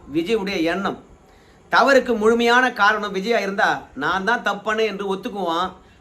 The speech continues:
ஆனா கரூர்ல நடந்த துயர சம்பவத்துக்கு பல்வேறுபட்ட காரணிகள் காரணமாக அமைகின்றது. விஜய் மட்டும் நான் தான் பொறுப்புன்னு எப்படி ஒத்துக்குவார்? அதனால என்னை பொறுத்த வரைக்கும்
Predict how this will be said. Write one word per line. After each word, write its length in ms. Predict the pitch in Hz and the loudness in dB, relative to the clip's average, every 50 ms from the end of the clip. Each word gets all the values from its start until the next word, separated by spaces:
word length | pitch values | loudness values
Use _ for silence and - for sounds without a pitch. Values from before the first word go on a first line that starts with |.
| - - | -10 -4
ஆனா 280 | 135 156 165 170 170 170 170 - - - _ - - - - - - | -2 -2 0 0 -2 -2 -4 -6 -8 -14 _ -20 -20 -20 -20 -20 -10
கரூர்ல 420 | - 151 170 202 226 254 254 254 240 | -2 2 2 4 4 4 4 2 2
நடந்த 320 | 226 220 208 190 185 185 | 2 2 0 0 -4 -4
துயர 240 | - 185 220 247 247 233 | -2 0 2 2 2 2
சம்பவத்துக்கு 640 | - 196 196 220 226 214 190 - 175 - - 151 156 160 - - | 0 0 0 0 0 -2 -2 -4 -8 -8 -6 -6 -6 -6 -6 -2
பல்வேறுபட்ட 580 | - 233 226 233 262 277 262 - 233 196 202 180 - | -2 -2 0 0 0 0 0 0 -2 -4 -6 -6 -4
காரணிகள் 640 | - 175 202 247 269 269 254 233 208 180 175 175 175 175 180 - - - _ _ - | 0 2 4 4 4 4 2 0 -2 -2 -4 -6 -6 -8 -12 -16 -20 -20 _ _ -4
காரணமாக 520 | - 165 202 226 233 233 226 220 220 202 | 0 0 2 2 2 2 2 2 2 2
அமைகின்றது. 440 | 196 208 202 190 170 160 156 151 160 160 156 | 0 -2 -4 -6 -6 -6 -6 -4 -6 -6 -6
விஜய் 280 | 156 190 190 247 240 226 | -8 -6 -4 -4 -4 -4
மட்டும் 260 | 220 - 226 214 185 | -2 -4 -4 -2 -2
நான் 220 | 180 190 196 196 214 | -2 -2 -2 -2 -4
தான் 140 | 220 214 | -6 -6
பொறுப்புன்னு 300 | - 214 202 190 190 185 | -6 -8 -8 -8 -8 -8
எப்படி 160 | 180 202 196 180 | -8 -6 -8 -8
ஒத்துக்குவார்? 360 | 160 180 165 151 - - - - - - - - - | -8 -6 -6 -6 -6 -8 -12 -20 -20 -20 -20 -16 -8
அதனால 380 | - 143 156 160 180 202 220 214 190 170 165 165 151 139 143 | -6 -6 -4 -2 -2 0 0 0 0 0 0 0 -2 -4 -6
என்னை 240 | 156 170 190 190 185 | -6 -4 -4 -4 -4
பொறுத்த 280 | 185 208 220 208 214 | -4 -4 -4 -4 -4
வரைக்கும் 360 | 208 185 170 - 156 156 160 | -6 -6 -6 -6 -6 -8 -8